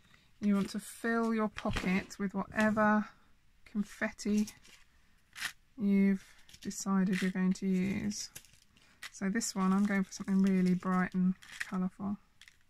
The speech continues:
And it's all sticking to the sellotape that's stuck on me. There we go. So I've been a lot more generous with this one.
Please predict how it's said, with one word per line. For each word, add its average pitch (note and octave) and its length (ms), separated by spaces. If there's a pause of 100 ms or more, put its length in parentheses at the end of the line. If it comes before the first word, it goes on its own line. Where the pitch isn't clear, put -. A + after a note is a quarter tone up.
(720)
And B3+ 100
it's - 100
all G#3+ 80
sticking G3 340
to G3+ 100
the G3 60
sellotape G3 540
that's - 200
stuck - 220
on A3 140
me. A3 80 (4000)
There G#3+ 120
we G3 100
go. F#3+ 340 (540)
So - 120
I've F#3 120
been G3+ 120
a G#3 60
lot A3+ 180
more G#3 100
generous F#3 400
with F#3 120
this - 200
one. F#3+ 200